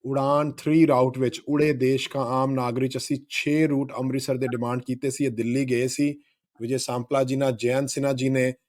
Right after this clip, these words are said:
Minister of Tourism ਭੇਜਿਆ। ਮੈਂ ਗੱਲ ਤਾਂ ਦੱਸ ਰਿਹਾ, ਉਸ ਵੇਲੇ ਕਾਂਗਰਸ ਗੌਰਮੈਂਟ ਸੀਗੀ,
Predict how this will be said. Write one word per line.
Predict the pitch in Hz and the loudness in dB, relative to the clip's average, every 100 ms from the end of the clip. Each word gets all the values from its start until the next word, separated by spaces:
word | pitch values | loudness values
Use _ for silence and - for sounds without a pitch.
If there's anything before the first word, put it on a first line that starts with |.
| _ _ | _ _
Minister | 123 131 - 131 | -4 -2 -2 -2
of | |
Tourism | 135 135 131 | 0 -2 0
ਭੇਜਿਆ। | 131 117 143 | 0 2 2
ਮੈਂ | 147 147 | 2 0
ਗੱਲ | 135 135 | 2 2
ਤਾਂ | 143 151 156 | 2 2 2
ਦੱਸ | 143 117 131 | 2 0 -2
ਰਿਹਾ, | 123 135 - _ _ _ _ _ _ _ _ _ - | -2 -2 -6 _ _ _ _ _ _ _ _ _ 0
ਉਸ | 165 - | 0 4
ਵੇਲੇ | 185 180 | 4 4
ਕਾਂਗਰਸ | 175 156 139 147 147 - | 4 0 0 0 -2 -2
ਗੌਰਮੈਂਟ | 127 127 127 | -2 0 0
ਸੀਗੀ, | 127 113 110 | -2 -6 -8